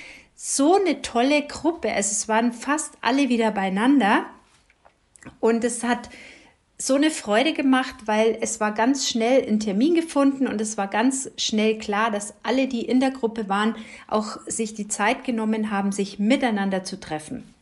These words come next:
So, also das war eine ganz, ein ganz besonderer Abend, ähm,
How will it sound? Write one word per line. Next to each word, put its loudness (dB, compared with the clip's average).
So, -4
also 4
das 0
war 2
eine 2
ganz, 0
ein 0
ganz -2
besonderer 0
Abend, 0
ähm, 2